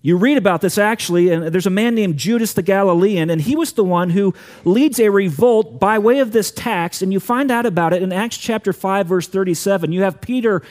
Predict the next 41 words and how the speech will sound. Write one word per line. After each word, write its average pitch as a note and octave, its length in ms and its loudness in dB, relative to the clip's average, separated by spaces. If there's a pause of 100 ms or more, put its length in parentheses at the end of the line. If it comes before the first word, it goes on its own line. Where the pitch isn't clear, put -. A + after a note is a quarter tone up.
(180)
and F3+ 120 -4
the F3+ 40 2
disciples G3+ 600 -2
who F#3+ 120 0
are E3+ 120 2 (200)
proclaiming A#3 540 0
the G3 80 2
good G#3 300 0
news G#3 260 0
of F3 80 -2
the D#3+ 80 0
risen F#3 380 0
Jesus F3 400 -4
Christ, F#3+ 420 -2
and F3 100 -4
the D#3+ 40 -6
Sanhedrin G#3 720 -4
comes G#3+ 260 -4
against F#3+ 400 -2
them. D3 140 -2
They're E3 200 -2
angry, F3+ 480 -2 (320)
and F3 80 -4
they G3 60 4
want A#3+ 160 2
to G3+ 60 -4
kill D#4+ 360 -2
them, G3 200 0
but G3+ 120 4
a F3 40 2
Pharisee C4 560 -2
named G3+ 260 -2
Gamaliel G#3+ 680 2
argues A#3 420 0
on G#3 120 -2
their G3+ 120 0
behalf E3+ 520 -2 (260)
to F#3 100 -2
keep - 340 -4
them A3+ 120 0
alive, F3 540 2